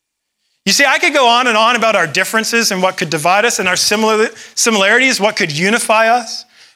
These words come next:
But at the end of the day, Jesus is the one who makes it possible for us to gather around the table. And where else on earth are you gonna find a group of people like this gladly sharing in a meal together?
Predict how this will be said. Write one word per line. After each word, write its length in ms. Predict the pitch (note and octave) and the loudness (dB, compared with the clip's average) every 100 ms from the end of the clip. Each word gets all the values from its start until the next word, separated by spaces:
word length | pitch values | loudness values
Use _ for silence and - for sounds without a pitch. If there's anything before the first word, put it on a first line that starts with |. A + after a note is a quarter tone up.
| - | -4
But 100 | A3 | -2
at 220 | A#3+ A#3 | -2 -2
the 160 | A3 - | -6 -4
end 320 | B3 B3+ D#4 | -2 0 0
of 200 | C4 G#3 | 0 0
the 80 | G3 | -2
day, 720 | D3+ A#3 C4 A3+ A3 A3 - - | 0 2 2 2 0 -6 -14 -4
Jesus 560 | - C#4 D#4 C#4 C#4 | 0 2 2 0 0
is 120 | B3 | 0
the 100 | - | -2
one 200 | A#3 A#3+ | 0 2
who 100 | A#3 | 2
makes 280 | A3+ A#3+ A#3 | 2 2 2
it 140 | A3+ A3+ | -2 0
possible 460 | A3+ C4 B3+ A#3 | 2 2 0 -4
for 160 | A3 A3 | 0 0
us 160 | A#3+ | 0
to 100 | - | -2
gather 340 | G3 G#3 A#3 A3+ | -2 0 2 2
around 300 | A3 A3 A#3 | 2 0 0
the 80 | A3+ | -2
table. 500 | - C#4 A#3+ D#3 - _ _ _ _ _ _ _ _ - | -2 -2 -2 -8 -10 _ _ _ _ _ _ _ _ -6
And 200 | G#3 G3 | -4 0
where 300 | B3+ D#4+ D4 | 2 4 2
else 320 | A#3+ C#4 C4+ | 2 0 2
on 180 | A3+ G#3 - | 0 0 2
earth 380 | B3+ A3+ A3+ | 4 4 2
are 120 | A#3+ G#3+ | 0 2
you 100 | B3+ | 2
gonna 160 | D4 | 0
find 420 | - A#3+ A3+ A3 - - - | 0 0 0 -2 -6 -12 -6
a 100 | F#3+ | -4
group 300 | F3 B3+ C#4 | 0 0 0
of 120 | A#3 | -2
people 300 | B3+ A3+ G#3+ | -2 0 0
like 320 | G#3+ G#3 - | 0 -2 -4
this 460 | A3 F#3+ F3 - - _ _ _ | -2 0 0 -4 -6 _ _ _
gladly 680 | - F3 G3+ A#3+ C4+ B3+ C4 | -8 -2 0 2 0 0 0
sharing 500 | - - A#3 A3+ G#3+ | 2 2 2 2 0
in 100 | G3 | -2
a 60 | F#3+ | -2
meal 320 | F#3 F3 D3 | -2 -2 -2
together? 560 | - C3+ A#2 A2+ _ | -8 -14 -16 -20 _